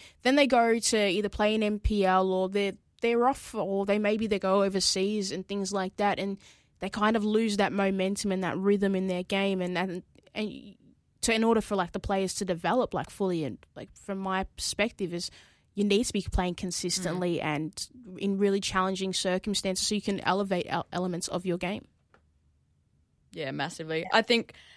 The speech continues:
Speaker 2: I remember this one time last year where it's still, I think, how many rounds was it last year? Fourteen?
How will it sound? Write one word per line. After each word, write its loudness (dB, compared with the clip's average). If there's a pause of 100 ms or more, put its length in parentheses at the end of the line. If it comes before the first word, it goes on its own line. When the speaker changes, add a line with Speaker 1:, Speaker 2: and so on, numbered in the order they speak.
(200)
Speaker 2:
I 10
remember 6
this -2
one 0
time 0
last 2
year -8 (580)
where 4
it's 0
still, 2
I 2
think, -4 (120)
how -6
many 2
rounds 0
was -14
it -10
last -2
year? -4
Fourteen? -2